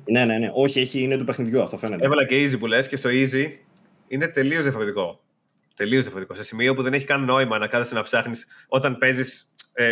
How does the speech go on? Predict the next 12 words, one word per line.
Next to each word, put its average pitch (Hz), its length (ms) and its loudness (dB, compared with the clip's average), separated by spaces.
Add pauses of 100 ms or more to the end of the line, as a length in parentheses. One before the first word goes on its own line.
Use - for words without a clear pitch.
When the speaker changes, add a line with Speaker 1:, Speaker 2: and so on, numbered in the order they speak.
Speaker 2:
στο - 140 -2
επίπεδο 131 300 0
που 131 60 -4
παίζω 135 180 2
εγώ, 139 500 2 (520)
που 131 240 2
δυσκολεύομαι 135 500 2
κάπως 135 300 0
στο 117 160 -8
normal, 151 420 0 (260)
στο - 180 -2
easy 170 360 2